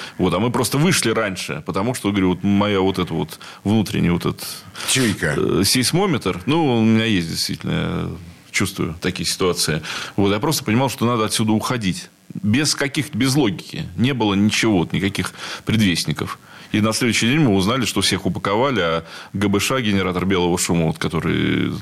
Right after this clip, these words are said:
Speaker 1: чья точка и была, и кто устраивал этот концерт, их упаковали так, что они потом на литейные показания давали, ходили еще долго и трудно. И были они вон цвета этого стола белого. Вот, то есть там все по-серьезки было,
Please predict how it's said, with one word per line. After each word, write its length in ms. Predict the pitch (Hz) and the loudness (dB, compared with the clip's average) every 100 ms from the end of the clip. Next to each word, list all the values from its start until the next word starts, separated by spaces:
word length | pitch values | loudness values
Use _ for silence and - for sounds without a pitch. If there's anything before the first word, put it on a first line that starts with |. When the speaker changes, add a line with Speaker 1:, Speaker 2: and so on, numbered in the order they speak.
| - - | -12 -6
Speaker 1:
чья 220 | - 117 | -2 0
точка 340 | 107 95 - 95 | 0 -2 0 0
и 40 | |
была, 280 | 101 123 131 | 2 2 0
и 40 | |
кто 160 | - 98 | 0 -2
устраивал 420 | - 90 82 80 | 0 0 2 2
этот 120 | 80 | 0
концерт, 380 | 98 95 139 135 - - - | -2 0 -2 -4 -12 -16 -6
их 120 | 98 107 | -4 -4
упаковали 440 | - 110 110 104 | -2 0 0 0
так, 160 | 120 123 | -2 -2
что 120 | 98 | -2
они 100 | 95 | 0
потом 320 | 104 104 110 | 0 2 2
на 60 | 98 | 2
литейные 580 | 92 117 101 92 90 | 2 2 2 4 2
показания 500 | 82 - 98 110 95 | 0 -2 0 2 2
давали, 300 | 90 98 95 | 2 2 2
ходили 400 | 87 95 98 92 | 0 -2 0 0
еще 180 | 90 - | 0 2
долго 280 | 101 95 95 | 2 2 2
и 40 | |
трудно. 420 | 110 92 82 - - - | 2 2 2 0 -4 -2
И 80 | 90 | 2
были 200 | 92 90 | 2 2
они 180 | 92 | 2
вон 180 | 90 87 | 4 2
цвета 300 | - 95 80 | 2 0 2
этого 220 | 80 85 | 0 0
стола 340 | 85 104 98 76 | 0 0 0 0
белого. 420 | 76 71 65 - - - | 0 0 0 -4 -10 -2
Вот, 260 | 85 76 - | 0 0 0
то 80 | |
есть 100 | 82 | 0
там 100 | 82 | 0
все 140 | 82 95 | 0 0
по-серьезки 540 | 90 - 110 120 - | 0 0 2 0 0
было, 420 | 98 107 104 87 | 2 2 2 0